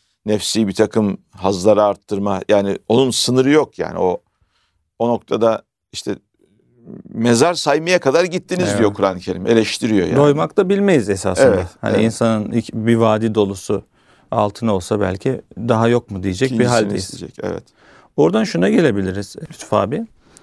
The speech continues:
Speaker 2: Bugün mesela sosyal medya ciddi anlamda hani bizim hakikatle belki daha kolay buluşabileceğimiz bir mecra aynı zamanda. Fakat aynı zamanda da çokça yanıldığımız, hayda ya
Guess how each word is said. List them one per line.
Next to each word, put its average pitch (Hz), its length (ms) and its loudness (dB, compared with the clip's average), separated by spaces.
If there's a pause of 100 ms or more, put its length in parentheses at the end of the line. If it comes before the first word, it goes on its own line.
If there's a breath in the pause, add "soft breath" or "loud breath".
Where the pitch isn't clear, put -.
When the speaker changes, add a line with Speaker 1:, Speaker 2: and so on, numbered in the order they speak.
(120)
Speaker 2:
Bugün 160 400 0 (120)
mesela 123 340 0
sosyal 143 440 0
medya 127 540 0 (640 soft breath)
ciddi 113 420 2
anlamda 143 500 2
hani 135 200 2
bizim 127 320 0 (520 soft breath)
hakikatle 131 840 0
belki 123 560 -2 (120)
daha 120 220 0
kolay 127 400 0
buluşabileceğimiz 117 800 0
bir 117 80 2
mecra 107 500 0 (300)
aynı 107 240 0
zamanda. 101 480 0 (460 soft breath)
Fakat 131 280 -2
aynı 151 200 0
zamanda 180 380 0
da 131 60 0
çokça - 360 -4
yanıldığımız, 147 680 0
hayda 107 840 -2
ya 101 200 -2